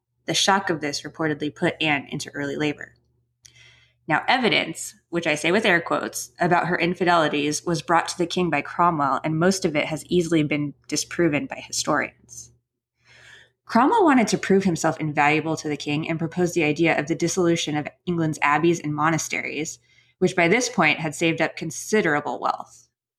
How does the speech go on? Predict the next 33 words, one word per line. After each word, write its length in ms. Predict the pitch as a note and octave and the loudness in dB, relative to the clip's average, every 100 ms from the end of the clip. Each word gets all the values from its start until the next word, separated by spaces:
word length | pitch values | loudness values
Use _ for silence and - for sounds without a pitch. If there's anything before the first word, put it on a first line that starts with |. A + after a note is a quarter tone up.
| - | -4
By 200 | F3 F3+ | 2 2
doing 400 | E3 C4+ B3 E3 | 4 4 4 2
this, 320 | C#3 D3 - | -2 -6 -2
all 160 | F#3 G#3+ | 0 2
that 220 | A#3 F#3 | 2 2
money 240 | F#3 E3+ | 0 -2
would 140 | D#3 D#3 | -4 -4
then 180 | D#3+ | -4
flow 260 | D#3 F#3 E3+ | -4 -4 -4
directly 480 | E3 D#3 D#3+ - D3+ | -4 -4 -6 -6 -10
to 140 | D3 | -10
the 80 | C#3 | -18
king. 380 | - D#3+ B2+ - _ _ _ _ _ _ _ _ - | -10 -8 -8 -12 _ _ _ _ _ _ _ _ 0
Anne 240 | A3+ C4 | 2 4
Boleyn, 320 | G3 F3 B3+ | 4 4 4
however, 580 | B3+ E3+ D#3 D3 D3+ D3 | 2 0 0 -2 -4 -6
didn't 300 | C#3+ G#3+ A3+ | 0 0 2
want 180 | F3+ E3+ | 0 0
the 80 | E3 | -2
money 240 | D#3 D3+ | -2 -4
to 80 | D3 | -4
go 160 | E3 D#3 | -4 -6
to 80 | |
the 80 | D3+ | -6
crown 540 | - A3 F3 D3 C#3+ D3 - | -6 0 2 0 -4 -10 -2
and 100 | E3 | 0
instead 380 | E3 - F#3+ | 0 0 0
believed 360 | F3 E3+ E3+ D#3 | 2 2 2 2
it 80 | F3 | -4
should 140 | D#3 | -8
go 120 | D#3 | -8
to 80 | C#3+ | -10
charity. 580 | - G#3+ F3 C3+ - _ | -2 0 0 0 -8 _